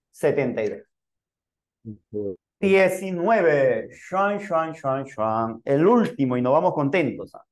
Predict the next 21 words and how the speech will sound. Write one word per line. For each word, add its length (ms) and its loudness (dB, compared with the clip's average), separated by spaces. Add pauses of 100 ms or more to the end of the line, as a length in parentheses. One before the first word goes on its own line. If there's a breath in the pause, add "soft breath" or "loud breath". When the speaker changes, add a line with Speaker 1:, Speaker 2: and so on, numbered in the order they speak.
(1200)
Speaker 1:
El 240 4
último 440 4
y 60 0
contentísimos. 1300 -2 (1800)
Dice, 500 2
determina 600 6
el 100 2
trabajo 600 6
realizado 520 4
por 140 2
un 80 4
agente 320 2
externo 400 0
para 160 4
trasladar 400 6
la 160 6
carga 320 4
Q 340 4 (840)
desde 480 4
el 100 4
infinito. 920 -2